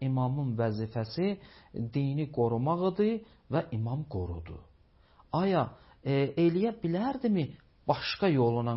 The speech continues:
qorusun? Məsələn, ölmədən, şəhadətə yetişmədən başqa yolla qorusun? Ha, bu sual meydana çıxır.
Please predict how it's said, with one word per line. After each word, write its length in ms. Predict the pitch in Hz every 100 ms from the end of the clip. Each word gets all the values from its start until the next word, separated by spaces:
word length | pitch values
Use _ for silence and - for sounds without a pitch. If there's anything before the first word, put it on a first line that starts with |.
| 113
qorusun? 580 | 113 110 110 110 104 107 - _ _ _ _ -
Məsələn, 420 | 127 131 147 160 143 - -
ölmədən, 580 | 196 180 135 123 123 117
şəhadətə 640 | - 135 139 135 143 170
yetişmədən 800 | 143 143 170 - 113 101 110 101 - - - 127 123
başqa 320 | - 120 -
yolla 420 | 156 113 101 101 104
qorusun? 520 | 101 101 104 - 170 180 - -
Ha, 80 | -
bu 200 | 110 175
sual 300 | 208 113 110
meydana 460 | 101 101 95 101 101
çıxır. 420 | 101 - 190 240